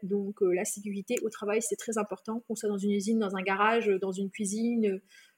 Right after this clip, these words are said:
ou dans une salle de classe, il faut faire attention, euh, surtout si on manipule des produits dangereux. Donc voilà,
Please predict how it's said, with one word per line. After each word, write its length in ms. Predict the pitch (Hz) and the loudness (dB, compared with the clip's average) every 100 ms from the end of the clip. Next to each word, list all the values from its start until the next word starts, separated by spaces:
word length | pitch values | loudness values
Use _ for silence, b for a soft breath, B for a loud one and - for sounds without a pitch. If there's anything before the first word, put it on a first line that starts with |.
| _ | _
ou 140 | 220 220 | 0 4
dans 120 | 214 | 4
une 180 | 208 214 | 4 2
salle 200 | 220 196 | 2 2
de 60 | |
classe, 520 | 196 214 226 - - - | 2 0 -2 -6 -10 -10
il 40 | |
faut 120 | 208 226 | -8 -6
faire 240 | 226 - | -6 -4
attention, 560 | 240 233 214 - 233 233 B B B _ | -4 -2 -4 -2 -2 -2 B B B _
euh, 160 | 202 196 | -2 0
surtout 260 | 214 226 247 | -2 -4 -4
si 140 | - | -2
on 80 | 208 | 2
manipule 680 | 208 208 214 - 226 208 180 | 2 2 0 -2 -2 0 0
des 100 | 196 | 0
produits 380 | - 208 208 | 0 0 0
dangereux. 580 | 202 208 190 190 190 208 | 2 2 2 2 4 4
Donc 200 | 190 170 | 4 -2
voilà, 160 | 170 | -2